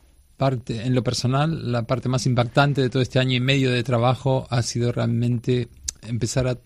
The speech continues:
tomar conciencia del efecto que tiene una guerra, del efecto que tienen los bombardeos sobre la población civil.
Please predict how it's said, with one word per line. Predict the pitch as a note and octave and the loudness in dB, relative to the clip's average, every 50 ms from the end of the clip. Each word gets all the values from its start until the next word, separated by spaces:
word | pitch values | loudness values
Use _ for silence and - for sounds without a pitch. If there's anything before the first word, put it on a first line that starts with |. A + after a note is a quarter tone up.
| - - _ _ | -20 -20 _ _
tomar | - - A#2 A#2 B2 B2 G#2+ | -4 -2 -2 0 -2 -2 -4
conciencia | - A#2 A2+ A2+ A2+ - - - C3+ C#3 D#3 D#3+ D#3 - - - C#3 C#3+ D#3 E3 D3 A#2+ | -4 -2 -2 -2 -2 -2 0 0 2 4 4 4 4 2 0 -2 -2 -2 -4 -6 -6 -6
del | A#2+ A2+ A#2+ A2+ A#2 | -4 -2 0 0 0
efecto | A#2 A2 - - C3+ - - C#3+ | -2 -2 -2 -2 -2 -2 -2 -4
que | A#2+ B2 | -2 -2
tiene | A2+ - B2+ B2 B2 A#2+ A#2+ A2+ A2 A2+ | -2 -4 -4 -2 -2 -2 -4 -4 -4 -4
una | A#2+ A#2 A2+ A2+ | -4 -2 -2 0
guerra, | A#2+ B2 B2+ C3 - C3+ A#2+ | 0 0 0 0 0 0 0
del | A#2 A2+ G#2 | 0 0 -2
efecto | G#2+ - C3 A#2 A2 A#2+ | -2 -2 -2 -2 -2 0
que | A#2+ A#2 | -2 -2
tienen | - A#2+ B2 B2 A#2+ | -2 -2 -4 -2 -2
los | A2+ A2 G2+ | -2 -4 -4
bombardeos | G#2+ A2+ A2+ A2+ A2 A2+ A#2 A#2 B2 A#2+ A#2+ A#2+ | -2 -2 -2 -2 0 -2 0 0 0 0 -2 -2
sobre | - A2+ A2 A2+ | -2 -2 -2 -2
la | A2+ A2+ | -2 -2
población | G2+ A#2 A2+ G#2 G#2+ G#2 - A2 A2 A2 | -2 -2 -2 -2 -4 -4 -4 -4 -4 -4
civil. | G#2+ - A2+ G#2 G2+ G2 G2 G2+ | -4 -4 -6 -6 -6 -6 -10 -12